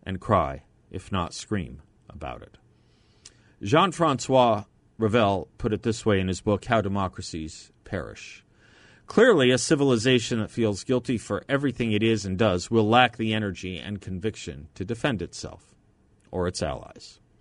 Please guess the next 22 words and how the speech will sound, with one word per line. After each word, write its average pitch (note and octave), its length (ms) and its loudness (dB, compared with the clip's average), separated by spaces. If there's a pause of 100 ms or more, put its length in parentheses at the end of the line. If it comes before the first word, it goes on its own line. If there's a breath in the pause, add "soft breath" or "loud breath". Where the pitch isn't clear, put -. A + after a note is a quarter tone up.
(600 soft breath)
Once G3 280 0
upon E3 540 2
a C#3 60 4
time, C3+ 360 4
we A#2 80 4
recognized G2+ 960 -2
and G2+ 180 -4
knew A#2 160 2
all D2+ 160 -2
this, - 260 -16
but B2 140 2
once D3 260 0
upon C#3 240 0
a A#2+ 60 -4
time, B2 260 0
we A2+ 120 2
believed A2 440 0
America A2 440 -2
was G2+ 180 -4
a F#2+ 60 -4
good F#2+ 340 0
country, A#2 500 -4